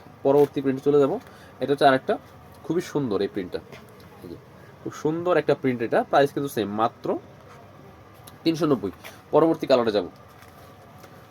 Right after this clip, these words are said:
পরবর্তী কালারে চলে যাব। এ হচ্ছে আরেকটা একদম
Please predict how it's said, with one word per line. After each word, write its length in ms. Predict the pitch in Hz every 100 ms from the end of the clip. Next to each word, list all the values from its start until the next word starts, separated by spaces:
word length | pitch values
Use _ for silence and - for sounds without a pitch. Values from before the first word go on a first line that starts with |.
| -
পরবর্তী 360 | 135 143 151 165
কালারে 220 | 139 139
চলে 180 | 139 156
যাব। 140 | 151 165 -
এ 60 | 135
হচ্ছে 160 | 139 151
আরেকটা 300 | 107 - - - - - - - - - - - - - - 120
একদম 280 | 127 143